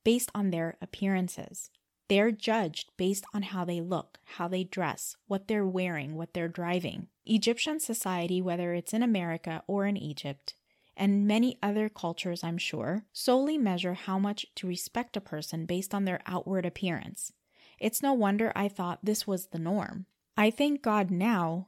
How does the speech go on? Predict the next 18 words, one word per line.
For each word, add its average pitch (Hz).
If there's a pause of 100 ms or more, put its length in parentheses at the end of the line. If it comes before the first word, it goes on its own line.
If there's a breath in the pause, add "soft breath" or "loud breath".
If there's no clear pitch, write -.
that 190
I've 185
woken 202
up 170 (380)
and 208
realized 208
that -
my 202
life 202
shouldn't 220
be 185
this. - (360)
It 202
shouldn't 262
be 214
about 196 (240)
what 196
my 196